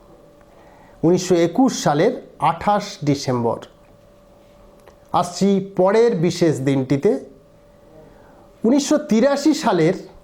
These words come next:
আজকের দিন, অর্থাৎ আঠাশ ডিসেম্বর, সুনীল গাভাস্কার টেস্ট ক্রিকেটে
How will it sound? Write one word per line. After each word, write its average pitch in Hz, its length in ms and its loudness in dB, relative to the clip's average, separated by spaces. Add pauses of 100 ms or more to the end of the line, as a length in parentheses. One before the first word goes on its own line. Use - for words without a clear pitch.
(920)
আজকের 165 600 -2
দিন, 127 260 -6 (3500)
অর্থাৎ 190 640 -4 (160)
আঠাশ 175 500 -2
ডিসেম্বর, 139 600 -2 (400)
সুনীল 262 520 2
গাভাস্কার 170 840 0 (600)
টেস্ট 262 420 0
ক্রিকেটে 202 720 2